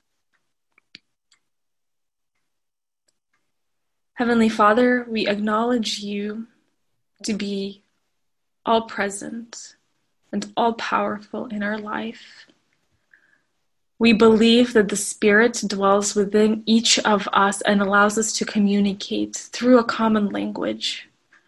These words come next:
of love towards one another. And we remember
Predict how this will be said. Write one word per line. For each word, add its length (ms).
of 160
love 480
towards 440
one 160
another. 500
And 160
we 100
remember 960